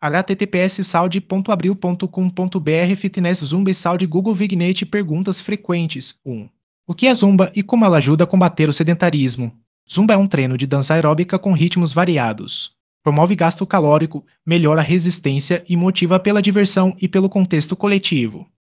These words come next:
Dois. Quantas calorias a Zumba queima e com que frequência devo praticar?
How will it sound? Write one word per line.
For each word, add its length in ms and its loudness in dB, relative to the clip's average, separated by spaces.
Dois. 480 2
Quantas 260 0
calorias 480 2
a 60 4
Zumba 300 2
queima 400 2
e 80 -2
com 180 -2
que 120 -4
frequência 540 -2
devo 220 2
praticar? 680 -2